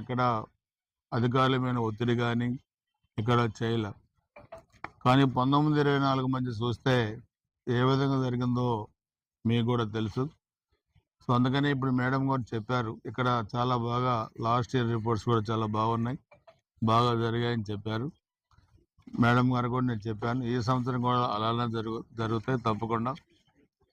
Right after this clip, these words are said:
మన నియోజకవర్గంలో ఈ మూడు కేంద్రాల్లో ఏదైతే ఇప్పుడు ఈ కొనుగోలు కేంద్రాలు ఉన్నాయో వాటిని కూడా రైతాంగం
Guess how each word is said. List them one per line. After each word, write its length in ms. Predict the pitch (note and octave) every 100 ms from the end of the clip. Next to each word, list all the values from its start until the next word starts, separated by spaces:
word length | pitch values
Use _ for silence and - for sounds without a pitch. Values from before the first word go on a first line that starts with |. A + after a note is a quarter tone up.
| B2+
మన 100 | A#2+ B2
నియోజకవర్గంలో 560 | C3+ C3+ C3 C3 C3+ C3 B2+
ఈ 20 | A#2+
మూడు 160 | A#2+ C3+ B2+
కేంద్రాల్లో 560 | C3 B2+ B2+ B2+ B2+ A2+ A2 _ _ _ _ _ -
ఏదైతే 480 | B2 B2+ C3 A#2+ C3+
ఇప్పుడు 240 | A#2+ B2 B2 A2 G#2 _ - - - - - - - - - - - C3+
ఈ 40 | B2 A2+
కొనుగోలు 340 | B2 B2+ C3+ B2
కేంద్రాలు 340 | B2 B2 A#2+ A#2
ఉన్నాయో 240 | A#2 C3+ B2+
వాటిని 220 | B2 B2 B2+
కూడా 180 | B2+ B2 A2+ - _ - _ _ _ _ _ _ _ - - B2+
రైతాంగం 440 | B2 A#2+ C3+ C3